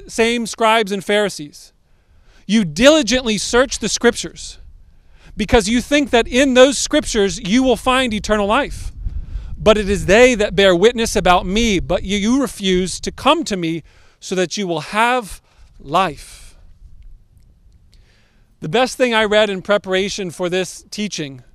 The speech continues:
is a quote from one scholar who is commenting on this. And this is, I think, really capturing the big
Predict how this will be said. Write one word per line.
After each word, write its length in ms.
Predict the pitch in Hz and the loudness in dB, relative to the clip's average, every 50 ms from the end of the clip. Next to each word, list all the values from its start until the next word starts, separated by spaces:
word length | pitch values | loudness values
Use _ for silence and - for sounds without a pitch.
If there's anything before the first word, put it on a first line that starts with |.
| _ _ _ _ _ _ _ _ _ _ _ _ _ _ _ _ _ _ _ _ _ _ | _ _ _ _ _ _ _ _ _ _ _ _ _ _ _ _ _ _ _ _ _ _
is 160 | - 165 160 | -8 -4 -4
a 40 | 190 | -4
quote 440 | 160 - - 226 240 233 226 - - | -4 0 4 4 6 6 4 2 -2
from 360 | - - 202 190 185 180 196 - | -2 0 0 0 0 -4 -8 -12
one 340 | - 190 180 208 214 214 202 | -8 -4 -2 0 0 -2 -4
scholar 520 | - - - 196 196 202 202 196 190 180 | -4 0 4 4 4 4 4 2 0 0
who 120 | 175 180 180 | 0 0 0
is 160 | 180 175 - | 0 0 -2
commenting 540 | - 202 196 202 208 202 190 - 180 165 165 | -2 -2 -2 0 -2 -4 -6 -6 -8 -8 -6
on 120 | 160 156 | -6 -6
this. 220 | 156 151 143 - | -6 -8 -10 -10
And 160 | - 185 170 190 | -10 -8 -6 -4
this 180 | 247 240 - | -4 -4 -4
is, 220 | 262 226 202 165 - | -6 -6 -6 -6 -4
I 160 | - 175 196 | -4 -4 -4
think, 320 | 185 - 202 190 156 - - | -4 -4 -6 -6 -8 -10 -14
really 500 | - - 170 226 233 233 226 220 214 165 - - | -14 -10 -6 -4 -2 -2 -2 -4 -6 -8 -10 -10
capturing 640 | - - 202 196 - - - 196 190 170 160 160 - _ | -6 -4 -4 -4 -4 -6 -8 -8 -6 -6 -8 -10 -12 _
the 180 | 185 151 165 170 | -12 -10 -8 -8
big 380 | 143 127 185 185 185 190 165 | -6 -4 -2 -2 -2 -2 -4